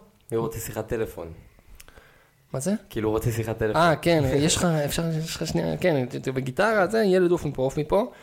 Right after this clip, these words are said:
Speaker 2: אז, אה, הוא מגיע לפסל של, אה, סניור דה לה קרוז, ואומר, "סבא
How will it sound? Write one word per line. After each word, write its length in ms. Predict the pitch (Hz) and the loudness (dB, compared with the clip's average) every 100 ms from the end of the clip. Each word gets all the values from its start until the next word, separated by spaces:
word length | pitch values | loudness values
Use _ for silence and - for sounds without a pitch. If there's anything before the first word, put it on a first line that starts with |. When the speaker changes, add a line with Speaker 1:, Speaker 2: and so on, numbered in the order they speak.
| - - - _ _ _ | -20 -20 -20 _ _ _
Speaker 2:
אז, 240 | - 123 123 | -8 -4 0
אה, 920 | 127 127 123 123 123 120 120 120 120 123 - _ _ _ | 2 4 4 2 2 0 0 0 -2 -6 -10 _ _ _
הוא 100 | - | -4
מגיע 280 | 135 135 143 | -2 2 2
לפסל 380 | 139 139 139 135 | 2 0 -2 -2
של, 260 | 135 120 120 113 113 113 120 | -2 -2 -2 -2 -4 -4 -6
אה, 140 | 131 123 | -6 -6
סניור 300 | 123 127 135 | -2 0 0
דה 180 | 135 120 | 0 -4
לה 140 | 113 | -4
קרוז, 400 | - 156 196 - - - - - _ _ _ _ | 0 2 2 -2 -18 -20 -20 -20 _ _ _ _
ואומר, 800 | 127 123 123 123 120 120 120 139 156 | -8 0 2 2 2 2 0 0 -2
"סבא 320 | - 175 | -2 -2